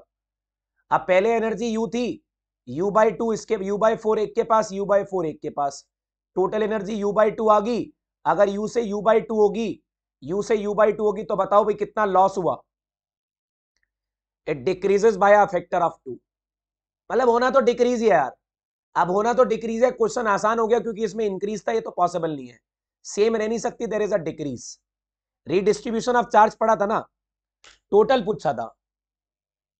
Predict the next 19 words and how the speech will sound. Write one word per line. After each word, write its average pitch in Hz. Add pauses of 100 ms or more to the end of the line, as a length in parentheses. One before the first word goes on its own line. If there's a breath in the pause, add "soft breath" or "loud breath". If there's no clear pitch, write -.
(760)
ये 214 (160)
टोटल 226
एनर्जी 226
का -
पूछा 165
था, 202
टोटल 208
एनर्जी 214
में 220
कितना 196
डिक्रीज 156
होगा। 113 (1080)
It 156
decreases 202
by 214
a 214
factor 170
of 151
two, -